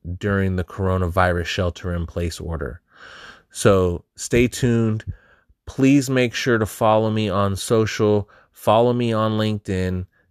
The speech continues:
Don Carlos Vejar. Hope everyone is staying safe, staying sane, and staying connected.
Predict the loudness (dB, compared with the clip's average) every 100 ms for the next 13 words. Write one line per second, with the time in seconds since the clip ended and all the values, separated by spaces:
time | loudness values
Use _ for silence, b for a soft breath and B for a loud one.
0 | _ 0 0 0 0 2 4 2 0 -2
1 | 0 0 -2 0 -2 -4 b b b b
2 | -4 -4 -6 -2 0 2 2 2 2 2
3 | 0 -4 _ -14 -12 -6 -4 -2 -4 -4
4 | 2 2 2 -2 -10 -20 _ _ -10 -4
5 | 0 0 0 -2 0 2 2 0 -2 _
6 | _ _ _ -6 -4 -4 -2 0 0 -2
7 | 0 2 0 -2 -8 -8